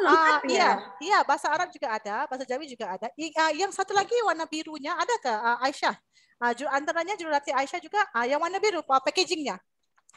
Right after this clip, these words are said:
Speaker 2: Packagingnya ada,
Speaker 1: Okey.
Speaker 2: Teacher Dila ada, Teacher Dila? Okey.
Speaker 1: <laughs>
Speaker 2: Yang birunya ada Mandarin.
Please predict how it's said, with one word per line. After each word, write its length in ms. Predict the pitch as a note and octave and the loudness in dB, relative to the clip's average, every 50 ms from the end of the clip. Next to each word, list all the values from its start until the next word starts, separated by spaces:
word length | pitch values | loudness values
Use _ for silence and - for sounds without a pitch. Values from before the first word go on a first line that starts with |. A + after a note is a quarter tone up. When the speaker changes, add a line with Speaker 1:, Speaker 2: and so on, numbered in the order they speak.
| - - - - - - _ | -18 -18 -18 -20 -20 -20 _
Speaker 2:
Packagingnya 440 | _ D4+ D4 F4+ F4 F#4+ F#4+ G#4 G#4+ G#4 | _ -4 -4 -2 -4 -4 -2 2 2 2
ada, 140 | G4+ B3+ G3+ | 4 2 0
Speaker 1:
Okey. 160 | G3+ - - | -2 -4 -8
Speaker 2:
Teacher 100 | C#4+ D#4+ | -6 -6
Dila 160 | E4+ D#4+ F#4+ G4 F#4+ | 0 4 4 4 6
ada, 100 | D#4 A#3+ | 4 2
Teacher 220 | - B3 - - | 0 -4 -10 -10
Dila? 220 | B3+ C4 D4 E4 B4 - _ _ _ _ _ _ _ _ _ _ _ - - | -6 -2 -2 -2 -2 -4 _ _ _ _ _ _ _ _ _ _ _ -10 -8
Okey. 160 | - - - | -8 -2 -2
Speaker 1:
<laughs> 560 | C4+ - - D4 C#4+ - - F4 - - A#3 E4+ | -2 -2 -2 -6 -8 -8 -8 -10 -10 -4 2 4
Speaker 2:
Yang 120 | G4+ G#4 G4 | 4 4 4
birunya 360 | G#4+ A4 G#4+ A4+ A4 B4+ D5 F#4+ | 0 0 0 0 0 2 2 4
ada 140 | F#4+ G#4 F#4 | 4 4 4
Mandarin. 500 | F4+ F#4 F4+ F#4+ F#4 E4 F4+ E4+ A#3 | 2 2 -2 -2 -4 -6 -6 -8 -10